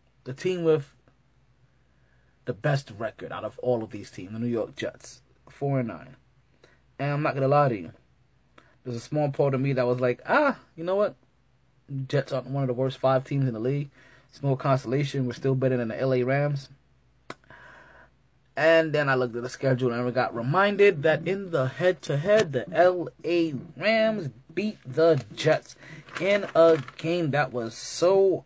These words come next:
ugly. I, I, I think it was, like, nine to six. Some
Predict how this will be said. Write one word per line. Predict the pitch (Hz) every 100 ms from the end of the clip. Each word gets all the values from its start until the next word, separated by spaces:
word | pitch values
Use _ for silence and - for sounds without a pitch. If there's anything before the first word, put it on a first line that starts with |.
| -
ugly. | 123 151 127 147 139
I, | 120 107 120
I, | - 107 -
I | - 123 -
think | 156 135
it | 120
was, | 98 76
like, | 78 - - - - - - - - - 127
nine | 131 147 156
to | 139 -
six. | 107 98 - - 220 320 143 - - _ _ _ _ _ _ _
Some | - - 190 214 202 170